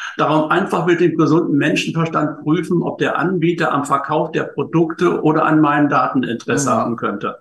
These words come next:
Speaker 2: Vielen Dank an Günther Ohland. Er ist der Vorstandsvorsitzende von Smart Home Deutschland. Das ist der Dachverband der Smart Home Anbieter mit Sitz in Berlin. Hier ist H-Info Netzwelt. Smart Home als Energiesparer. Das ist mein Thema heute. Und wir haben jetzt gehört, wie smarte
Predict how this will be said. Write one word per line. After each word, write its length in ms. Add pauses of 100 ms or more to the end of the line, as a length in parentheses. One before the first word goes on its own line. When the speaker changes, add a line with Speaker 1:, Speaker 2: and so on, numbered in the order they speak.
Speaker 2:
Vielen 680
Dank 180
an 120
Günther 360
Ohland. 380
Er 100
ist 160
der 80
Vorstandsvorsitzende 1200
von 300
Smart 380
Home 200
Deutschland. 540
Das 100
ist 140
der 80
Dachverband 480
der 80
Smart 340
Home 240
Anbieter 480
mit 160
Sitz 240
in 180
Berlin. 320
Hier 140
ist 160
H-Info 400
Netzwelt. 480
Smart 500
Home 220 (380)
als 240
Energiesparer. 920
Das 200
ist 80
mein 120
Thema 380
heute. 340 (320)
Und 120
wir 100
haben 140
jetzt 200
gehört, 380
wie 80
smarte 640